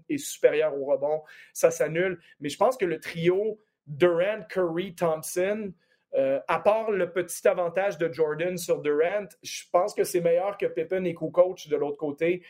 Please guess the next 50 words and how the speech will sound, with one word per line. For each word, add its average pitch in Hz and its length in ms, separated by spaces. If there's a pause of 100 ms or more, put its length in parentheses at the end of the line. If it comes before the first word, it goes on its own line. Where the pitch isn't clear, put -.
(240)
Il 147 100
y 151 60
a 160 40
aussi 160 340
Iguodala 175 600
à 185 80
Golden 160 280
State, 185 460
parce 156 140
qu'après, 190 380
le, 151 160
le 147 100
cinquième 175 340
meilleur 170 180
joueur 175 100
des 160 100
Bulls 175 160
cette 180 100
année-là, 160 300
le 165 80
quatrième 190 380
meilleur 180 180
marqueur, 175 400
c'était 147 160
Luke 170 220
Longley. 151 440
Bon, 139 140
Luke 175 160
Longley, 208 520 (380)
euh, - 220 (100)
pas 180 100
sûr 226 240
qu'il 233 100
était 190 180
tant 185 220
que 175 60
ça 208 160
meilleur 180 360
que 170 80
Zaza 160 320
Pachulia, 165 640
il 165 60
était 494 260
cette - 200
année-là 151 320
à 143 40
Golden 147 200
State. 160 360 (580)
Fait 494 120
que, - 40